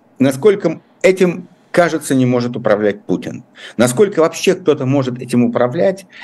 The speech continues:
это большой вопрос. И это самая такая тонкая, тонкая вещь в том, что происходит. Вот что ты сидишь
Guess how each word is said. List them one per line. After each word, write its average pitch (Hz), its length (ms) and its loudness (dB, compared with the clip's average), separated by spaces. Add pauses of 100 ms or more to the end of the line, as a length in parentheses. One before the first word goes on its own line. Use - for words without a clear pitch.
это - 180 -2
большой 135 360 2
вопрос. 123 600 -2 (360)
И 120 60 4
это 180 420 0
самая 180 400 0
такая 139 240 -4
тонкая, 143 500 -2 (800)
тонкая 147 420 2
вещь 127 460 -2
в - 100 -20
том, 131 180 0
что 131 180 -4
происходит. 92 540 -2 (440)
Вот 220 140 2
что - 380 2 (100)
ты 202 80 -4
сидишь 139 520 -2